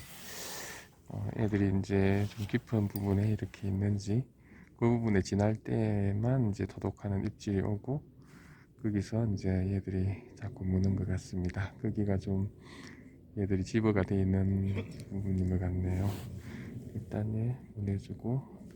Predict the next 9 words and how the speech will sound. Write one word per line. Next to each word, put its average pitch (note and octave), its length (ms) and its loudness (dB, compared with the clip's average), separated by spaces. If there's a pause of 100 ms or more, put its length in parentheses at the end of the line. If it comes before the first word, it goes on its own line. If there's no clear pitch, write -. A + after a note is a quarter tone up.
계속 F#2+ 320 -10 (100)
한번 G2+ 280 -4
해보겠습니다. - 800 -8 (1700)
음, A2 140 4 (140)
오랜만에 B2+ 560 8
또 B2+ 80 -2
한 A#2 120 6
마리 A#2 280 6
올라왔습니다. A2+ 1040 4